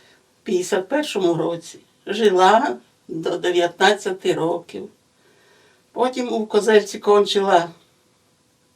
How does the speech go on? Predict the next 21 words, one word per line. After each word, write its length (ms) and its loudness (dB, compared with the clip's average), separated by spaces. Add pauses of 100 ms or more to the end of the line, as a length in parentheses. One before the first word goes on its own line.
(100)
на 140 2
продавці 680 -2 (840)
і 160 -6
поїхала 600 -4
в 60 -4
Броварі. 520 -8 (680)
І 120 -8
там 280 2
все 220 -4
життя 340 -4
прожили 600 -6 (240)
до 180 -4
пенсії. 520 -10 (1080)
Після 340 -4
пенсії 720 -4 (960)
батько 400 2
остався 540 -2
один, 400 0
мама 260 -4
померла, 600 -6 (100)
і 340 -8